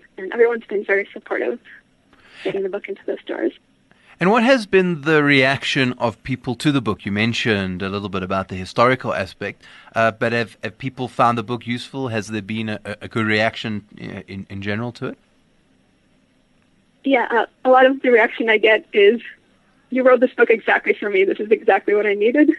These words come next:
Speaker 1: <laughs> Um, <laughs> I also, uh, sold at a, a, my favorite line, though, was I sold at a,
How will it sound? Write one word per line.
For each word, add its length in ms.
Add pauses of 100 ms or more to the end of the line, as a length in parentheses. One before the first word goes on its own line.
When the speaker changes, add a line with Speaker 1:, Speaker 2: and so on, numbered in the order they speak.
(380)
Speaker 1:
<laughs> 80 (380)
Um, 440 (800)
<laughs> 540
I 60
also, 440 (140)
uh, 220 (460)
sold 240
at 140
a, 380
a, 180 (320)
my 100
favorite 300
line, 220
though, 140
was 140
I 120
sold 200
at 120
a, 220